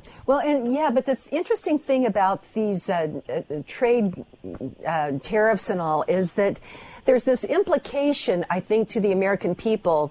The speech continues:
by, uh, people on both sides of the aisle for many years that, uh, I don't think that, uh, Americans have understood that these other countries have been charging tariffs of our products going into their countries.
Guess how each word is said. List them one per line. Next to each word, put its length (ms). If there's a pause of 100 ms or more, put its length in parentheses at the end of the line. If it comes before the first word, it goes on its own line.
(120)
by, 380 (520)
uh, 260 (100)
people 240
on 140
both 200
sides 260
of 40
the 100
aisle 180
for 160
many 300
years 560 (500)
that, 640
uh, 380 (720)
I 80
don't 180
think 180
that, 200 (420)
uh, 220
Americans 440
have 160
understood 520
that 140
these 200
other 200
countries 440
have 120
been 140
charging 400
tariffs 460
of 160 (140)
our 160
products 460
going 260
into 180
their 160
countries. 680